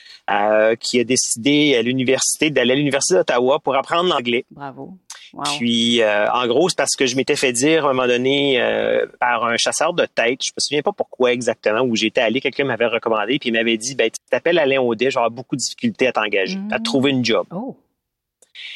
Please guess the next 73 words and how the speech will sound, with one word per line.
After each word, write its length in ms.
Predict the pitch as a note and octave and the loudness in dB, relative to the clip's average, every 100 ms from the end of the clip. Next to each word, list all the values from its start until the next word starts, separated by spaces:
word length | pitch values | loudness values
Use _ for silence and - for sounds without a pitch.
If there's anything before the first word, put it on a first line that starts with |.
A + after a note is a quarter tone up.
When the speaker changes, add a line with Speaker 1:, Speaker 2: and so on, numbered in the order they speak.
| - - _ _ | -18 -20 _ _
Speaker 1:
Puis 80 | - | -2
là, 120 | C3 | 0
j'avais 180 | A2 A2+ | 0 0
dit, 280 | G#2+ A2+ A2 | 0 -2 -2
je 140 | G#2 | 0
me 40 | A2 | 0
suis 200 | - A2+ | 0 0
dit 80 | |
à 60 | C#3 | 0
ce 120 | - | 0
moment-là, « 340 | B2 A2+ A2 A#2 | 0 2 2 2
Ben, 120 | A2 | 2
c'est 160 | - - | 0 0
pas 120 | B2+ | 0
vrai. 260 | G#2+ G#2 C3+ | 0 -2 0
Un, 280 | C3+ C3+ | 0 0
je 120 | G#2 A2 | 2 2
ne 140 | A2+ | 2
changerai 540 | - C3 B2 A2+ A#2 | 2 2 2 2 0
pas 180 | - C3 | 2 0
de 180 | B2 A2+ | 2 0
nom. 500 | G#2+ G#2 G#2 E3 A#3+ | 0 -2 -2 -2 -6
Puis 140 | - A2 | -12 -4
deux, 200 | C3 C#3+ | 0 2
s'il 220 | - B2+ | 2 0
faut 160 | D3+ E3 | 0 2
que 60 | |
j'apprenne 380 | C#3 - C3+ C#3 | 0 0 0 2
au 100 | B2 | 2
monde 240 | B2 C3+ | 2 2
entier 340 | B2 A2 - B2+ | 0 0 0 0
à 40 | |
prononcer 500 | - C3 A#2+ A2 C3+ | 0 -2 0 0 2
mon 180 | B2+ A2 | 2 2
nom, 160 | A#2+ B2 | 2 0
je 140 | A2+ | 0
vais 100 | A2 | 0
le 60 | G#2 | 0
faire. 440 | A#2+ C3+ E3+ - A2+ | 0 0 -2 -4 -8
Mais 160 | A#2 | -8
pour 160 | - C3 | -6 -8
pouvoir 320 | - B2 C3 | -4 0 0
le 80 | A#2 | 0
faire, 160 | C3+ C#3 | 0 0
il 20 | |
va 80 | C3 | -2
falloir 180 | A2 A#2+ | -2 -2
que 60 | |
j'apprenne 300 | A#2+ - A#2 | -2 -2 -4
l'anglais. » 280 | A2 G2+ F#2+ | -4 -4 -6
Speaker 2:
Hmm. 420 | F#3+ G3 D#3+ C#3 | -4 -2 -4 -4
Puis 120 | F#3 | -2
en, 80 | F#3+ | -2
en 40 | F#3+ | -2
Speaker 1:
Alors, 300 | G3 G#3 G#3 | 0 0 0
je 60 | G#3+ | 2
suis 60 | |
Speaker 2:
anglais, 120 | F4+ E4+ | 2 2
Speaker 1:
parti 40 | |
à 140 | C4+ | 2
Speaker 2:
est-ce 100 | A3+ | 2
que, 60 | F#3+ | 2
Speaker 1:
Ottawa. 140 | F#3 F#3+ | 2 0
Speaker 2:
est-ce 80 | |
que 60 | - | -2
tu 100 | - | -4
te 80 | - | -4
laisses 140 | G#3+ | -2
appeler 260 | F#3 - G3+ - | -2 -2 -4 -2
Alan 340 | F3+ F3 C#4+ G4+ A3+ | -2 0 0 0 -2
ou 100 | F3 | -2
tu 160 | - | -6
dis 160 | D#3+ | -4